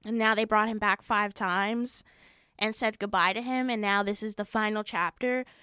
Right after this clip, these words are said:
which I'm wondering if now they're going to do a prequel. You know how books are, like, you finish a book and then it's like, "Here's a sneak preview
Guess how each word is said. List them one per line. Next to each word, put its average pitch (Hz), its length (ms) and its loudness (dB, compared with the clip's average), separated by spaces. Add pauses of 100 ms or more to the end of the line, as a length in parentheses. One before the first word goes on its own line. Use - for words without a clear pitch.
(120)
which 269 200 0
I'm 240 140 4
wondering 240 380 2
if 220 160 -4
now 208 260 2
they're 208 160 -2
going 202 300 -2
to 214 100 -12
do 196 460 -2 (380)
a 190 360 0 (120)
prequel. 254 540 0 (180)
You 359 120 0
know 392 120 4
how 339 100 4
books 233 300 -4
are, 208 260 4
like, 196 340 -6
you 233 180 -6
finish 269 320 0
a 233 80 0
book 208 240 -2
and 214 100 0
then 208 80 0
it's 202 220 -2
like, 202 160 0
"Here's 427 260 2
a 311 80 2
sneak 339 380 -2
preview 359 420 0